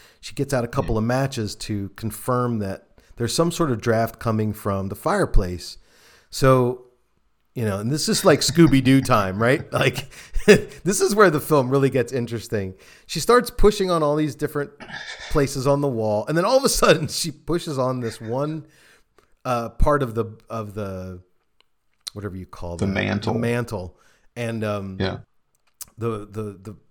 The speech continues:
Speaker 1: the fireplace door kind of brick wall, like, false brick wall opens. And so she gets a, a little
Speaker 2: Mm-hmm.
Speaker 1: candelabra and lights it up, and she's gonna go explore. Now, meanwhile, we cut back to Andrea, um, and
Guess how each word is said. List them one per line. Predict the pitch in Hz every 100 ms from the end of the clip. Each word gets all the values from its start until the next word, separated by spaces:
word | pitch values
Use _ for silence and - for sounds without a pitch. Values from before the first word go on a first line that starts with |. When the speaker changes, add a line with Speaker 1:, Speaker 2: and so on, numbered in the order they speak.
| _ _ _ _ - _
Speaker 1:
the | 110
fireplace | - 131 135 - 120 - 101 104
door | - 120 113 104 -
kind | 110 101
of | 95 _ _
brick | 135 113 - _ _ 117
wall, | 113 113 98
like, | 95 -
false | - 110 104
brick | - 104 101
wall | 95 87
opens. | 101 - 92 - - - -
And | 120
so | 127
she | 107
gets | 107 127 -
a, |
a | 113 -
little | 127 110
Speaker 2:
Mm-hmm. | 101
Speaker 1:
candelabra | 101 143 131 123 123 123 117
and | 104
lights | 107 127 131
it | 110
up, | 107 - _ _ _
and | 110 107
she's | 104 98
gonna | 110
go | 107 101
explore. | 95 - - 107 92 92 98
Now, | 135
meanwhile, | 170 151 120 117
we |
cut | 120 143
back | 120 117 -
to | - 117 110 107 107
Andrea, | 135 139 127 123 123 123 117 _ _ _ _ -
um, | 117 117 110 107 104 - _ _ _ _ _ _ _ _ _ _ _ _ _ _ - - _
and | 127 120 117